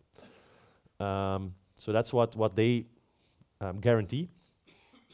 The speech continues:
Um, what else? That's basically it. Um,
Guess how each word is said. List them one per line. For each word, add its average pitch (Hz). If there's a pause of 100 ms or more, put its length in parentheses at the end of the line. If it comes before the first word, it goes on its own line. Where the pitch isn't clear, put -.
(920)
Um, 113 (1500)
what 98
else? - (1700)
That's -
basically 101
it. 98 (220)
Um, 90